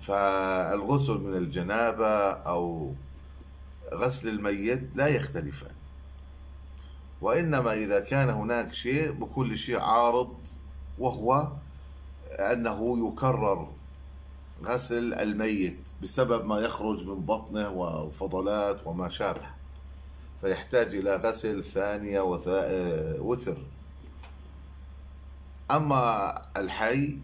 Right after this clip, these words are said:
فلا يحتاج إلى هذا الوتر. الأمر الثاني أنه ما فعل في غسل الجنابة وغسل التطهر هو نفسه في غسل الميت،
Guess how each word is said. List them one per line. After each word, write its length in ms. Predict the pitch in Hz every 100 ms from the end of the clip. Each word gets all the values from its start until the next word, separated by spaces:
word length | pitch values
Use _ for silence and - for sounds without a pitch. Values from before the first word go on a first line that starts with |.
| - - - - -
فلا 320 | - 147 156 135
يحتاج 460 | 139 135 110 107
إلى 220 | - 104
هذا 680 | 104 101 98 95 90 67 -
الوتر. 600 | 95 92 95 - 107 107 - - - - - - - - - - - - 95
الأمر 360 | - 147 160
الثاني 680 | 156 143 151 135 131 143 139 - 127
أنه 360 | 135 135 117 120
ما 220 | 117 113
فعل 500 | - 147 139 113 107
في 160 | 107
غسل 420 | 101 131 135 120 98
الجنابة 1080 | 90 82 78 78 90 101 117 117 143 139 135 - 73
وغسل 460 | 85 110 110 -
التطهر 800 | 92 - - 110 117 120 131 139 - - - - - - - -
هو 240 | 151 131
نفسه 440 | 113 139 139 117
في 200 | 104 -
غسل 320 | 82 104 - 113
الميت، 380 | 117 131 82